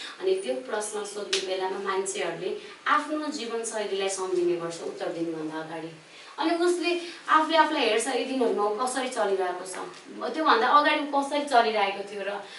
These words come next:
अब अहिलेको करेन्ट सिचुएसनलाई लिएर भविष्यमा ऊ कसरी चल्छ", उसले पहिल्यै मन मनमा पुरै प्लान गरिसकेको हुन्छ क्या आफ्नो लाइफ। अनि कतिले भन्छ, "हामी जान्छौँ," कतिले भन्छ, "थाहा छैन,"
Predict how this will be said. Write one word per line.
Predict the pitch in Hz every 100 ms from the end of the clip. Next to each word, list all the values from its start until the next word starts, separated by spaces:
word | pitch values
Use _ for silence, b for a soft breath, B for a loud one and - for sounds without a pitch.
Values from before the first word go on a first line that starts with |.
| B
अब | 226 240 240 -
अहिलेको | 277 302 330 330 311
करेन्ट | 285 285 285 294
सिचुएसनलाई | 269 262 269 269 269 262 247
लिएर | 240 269 262
भविष्यमा | 269 214 214 254
ऊ | 233
कसरी | 233 247 240 233
चल्छ", | 233 220 220 269
उसले | 254 254
पहिल्यै | 269 262 320 320 - B B -
मन | 254
मनमा | 285 285 285 285
पुरै | 269 262 277 294 311
प्लान | 262 247 240
गरिसकेको | 226 208 220 208 202 190
हुन्छ | 175
क्या | 180 254
आफ्नो | - 208 180
लाइफ। | 185 - -
अनि | 240 247 - B B
कतिले | 311 320 294
भन्छ, | 277 196 202 214 294 - -
"हामी | 190 208 294 302 208
जान्छौँ," | 214 214 226 254 359 - B B
कतिले | 254 269 254
भन्छ, | 226 202 214
"थाहा | 240 262 - - - 202
छैन," | 190 202 190 196